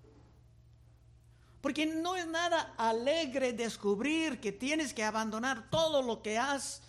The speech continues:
pensado de la religión para empezar de nuevo como un infante que acaba de nacer. Es que por el gran orgullo esto es imposible para muchos.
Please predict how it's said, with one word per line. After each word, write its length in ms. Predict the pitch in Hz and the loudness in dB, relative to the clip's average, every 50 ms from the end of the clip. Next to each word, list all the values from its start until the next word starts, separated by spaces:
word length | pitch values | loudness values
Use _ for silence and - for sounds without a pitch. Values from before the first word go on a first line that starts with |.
| - - - - - - - | -20 -20 -20 -20 -18 -8 -2
pensado 680 | 214 220 214 208 185 208 240 269 302 339 330 294 262 | 0 2 2 2 4 6 8 8 8 8 8 6 4
de 100 | 214 220 | 4 4
la 160 | 220 208 196 185 | 2 2 2 0
religión 840 | 180 175 185 170 160 156 - - 254 302 330 285 262 269 269 285 - - - - - - - - - - | 0 -2 -2 -2 -4 -4 -4 -2 0 2 4 4 4 4 2 0 -2 -6 -14 -20 -20 -20 -20 -16 -2 4
para 180 | 202 220 226 240 | 6 8 8 8
empezar 640 | 254 254 226 - 240 220 - - 277 285 294 277 | 6 4 2 2 0 0 2 4 4 4 4 4
de 140 | 233 226 208 | 2 0 0
nuevo 440 | 208 233 285 311 302 294 285 262 254 | 2 2 2 2 2 4 2 2 2
como 200 | - 240 240 240 | 2 0 0 0
un 140 | 254 262 240 | 0 0 0
infante 1080 | 220 190 185 - - 254 269 330 339 294 240 - - 160 175 208 226 - - - - - - | -2 -4 -6 -4 -2 0 0 2 2 0 -2 -2 -2 -2 -2 -2 -4 -6 -10 -20 -16 -8 -2
que 120 | 214 208 | 0 0
acaba 360 | 208 208 240 262 277 277 254 | 0 2 2 2 4 2 2
de 120 | 226 214 208 | -2 -2 -2
nacer. 600 | 202 202 220 - - 370 403 - - - - - - - - - - - - - - - - - - - - - - - - - - - - - - - - - - - - - - - - - - - - - - | -4 -4 -6 -6 -6 -6 -6 -6 -6 -10 -14 -18 -20 -20 -20 -20 -20 -20 -20 -20 -20 -20 -20 -20 -20 -20 -20 -20 -20 -20 -20 -20 -20 -20 -20 -20 -20 -20 -20 -20 -20 -20 -20 -20 -20 -20 -20 -20 -20 -20 -20 -12 -6
Es 120 | 262 - - | -4 -4 0
que 140 | 311 320 | 0 -2
por 240 | - 302 302 302 302 | 0 4 4 4 4
el 120 | 277 269 226 | 4 0 2
gran 340 | 220 247 285 311 294 277 | 2 2 2 4 4 4
orgullo 720 | 262 254 240 226 226 302 330 330 311 277 269 240 233 226 254 | 4 4 4 2 0 0 0 0 0 0 0 2 2 2 2
esto 280 | 294 285 - - 262 | 0 -2 -2 -4 -4
es 140 | 226 - - | -4 -2 -2
imposible 880 | 233 226 208 170 - - - 185 170 - - 370 359 294 247 196 175 147 | -2 -2 -2 -2 -4 -6 -8 -6 -6 -4 -6 -4 -4 -4 -4 -4 -6 -6
para 200 | - 175 175 190 | -6 -6 -4 -4
muchos. 920 | 233 285 302 - - - - - 113 - - - - - - - - - | -4 -6 -6 -10 -14 -16 -18 -18 -18 -18 -20 -20 -20 -20 -20 -20 -20 -20